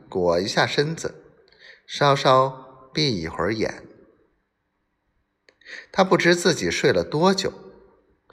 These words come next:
然而当他醒来时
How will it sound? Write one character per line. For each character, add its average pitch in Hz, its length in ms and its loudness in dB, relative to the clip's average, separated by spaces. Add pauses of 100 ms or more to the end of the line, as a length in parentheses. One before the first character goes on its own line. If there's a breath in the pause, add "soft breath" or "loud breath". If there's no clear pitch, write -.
(240 loud breath)
然 107 260 4
而 - 640 -2
当 131 220 2
他 131 160 2
醒 73 400 -6
来 80 220 0
时 - 300 -4